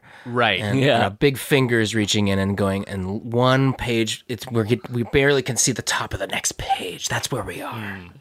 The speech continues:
Speaker 3: Also, d-, I, I love as, as this page is being turned, it's roughly, I think, like, three thirty right now in, in, in, uh, Pacific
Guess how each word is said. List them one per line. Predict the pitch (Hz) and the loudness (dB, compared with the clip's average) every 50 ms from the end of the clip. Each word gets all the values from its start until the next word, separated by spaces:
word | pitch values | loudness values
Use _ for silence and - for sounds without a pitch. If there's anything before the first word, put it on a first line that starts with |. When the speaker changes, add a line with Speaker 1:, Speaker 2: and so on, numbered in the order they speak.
| - _ _ _ _ _ _ - - - 156 - - - | -20 _ _ _ _ _ _ -20 -20 -18 -18 -12 -2 2
Speaker 3:
Also, | 143 156 190 - 208 202 180 165 | 4 4 4 4 4 4 4 4
d-, | 160 151 - - 170 - - _ - | 2 0 0 0 0 -2 -2 _ -2
I, | - 151 165 175 175 - | 2 4 4 4 4 4
I | 165 165 170 | 2 2 2
love | 165 165 175 196 190 | 4 4 2 2 2
as, | 175 - 147 156 131 - - | 2 2 2 2 2 -2 -4
as | - 151 147 120 | 0 0 0 0
this | - 135 135 127 - | -2 -4 -6 -6 -6
page | - - 165 151 156 147 - 131 | -4 0 2 2 2 2 2 2
is | 143 160 151 | 0 0 0
being | - 156 143 135 139 | 2 2 2 2 2
turned, | - - 160 156 147 143 131 127 - | 2 2 2 4 4 2 2 0 0
it's | 151 147 147 165 156 151 131 - - | -2 0 2 2 2 2 0 -2 2
roughly, | 147 156 147 - 156 151 143 139 | 2 2 2 2 2 2 4 4
I | 123 | 4
think, | 117 - 135 123 - | 2 0 -2 -4 -2
like, | - 110 104 | -2 -4 -4
three | - - 127 131 | -2 -2 -2 -2
thirty | 120 - - 135 123 123 131 135 151 151 151 | -2 0 2 2 4 4 4 4 2 2 2
right | 151 135 135 139 - | 4 2 2 2 2
now | 135 135 135 135 143 156 | 2 4 4 4 4 4
in, | 156 143 123 110 | 4 2 2 0
in, | - - 127 123 120 117 110 | 0 2 2 4 4 2 0
in, | - 113 117 113 113 110 - | 0 0 2 2 2 2 2
uh, | 117 117 113 107 101 101 - | 2 2 4 2 2 0 0
Pacific | - 120 - - 127 120 - 123 113 - - | -2 -4 -4 -2 -4 -2 -2 -2 -4 -4 -8